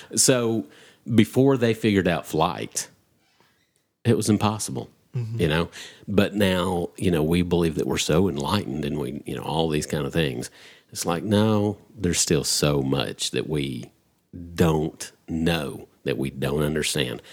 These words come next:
Speaker 1: So how, how foolish it is, honestly, for
Speaker 2: Mm.
Speaker 1: us to, to, to kinda say, "Well, the, the one who created all this couldn't do that."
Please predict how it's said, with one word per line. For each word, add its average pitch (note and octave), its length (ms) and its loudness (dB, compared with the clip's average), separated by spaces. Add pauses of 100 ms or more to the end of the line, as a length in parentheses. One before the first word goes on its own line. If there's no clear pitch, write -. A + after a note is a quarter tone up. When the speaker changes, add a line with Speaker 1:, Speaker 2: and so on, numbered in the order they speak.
(260)
Speaker 1:
So - 200 -2
how, E2 500 -2 (1080)
how - 520 -4 (100)
foolish D#2+ 640 -2
it C2 100 -4
is, G1+ 340 -8 (160)
honestly, - 540 -8 (540)
for E2 140 2
Speaker 2:
Mm. D2 40 2
Speaker 1:
us C#2+ 140 0
to, - 200 -6 (120)
to, C2+ 200 -2
to - 140 -10
kinda D#2 300 -2
say, C#2 680 0 (420)
"Well, C2+ 320 0
the, C2 140 -4
the - 260 -6
one D#2 320 2
who D#2 120 0
created C#2+ 460 -2
all B1 180 -2
this - 220 -6
couldn't - 320 -2
do B1+ 180 -6
that." - 220 -10